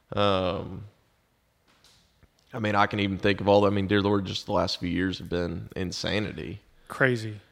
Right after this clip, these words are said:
Speaker 1: Craziness.
Speaker 2: Trying to keep up with what's going on has just been crazy.
Speaker 1: Yeah. And then, like,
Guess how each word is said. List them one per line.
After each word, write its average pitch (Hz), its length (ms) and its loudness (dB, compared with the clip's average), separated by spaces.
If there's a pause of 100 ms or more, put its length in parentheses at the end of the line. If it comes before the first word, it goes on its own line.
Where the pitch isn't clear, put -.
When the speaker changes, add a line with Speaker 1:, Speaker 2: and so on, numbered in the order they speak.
(140)
Speaker 1:
Craziness. 117 560 0
Speaker 2:
Trying 170 200 8
to 160 60 6
keep 156 280 6
up 147 180 8
with 139 120 4
what's 135 200 -2
going 131 200 -2
on 123 200 -4
has 117 140 -8
just 117 240 -12
been 147 320 -8
crazy. - 400 -8
Speaker 1:
Yeah. 117 300 -2 (100)
And 120 180 6
then, 117 80 8
like, 110 180 6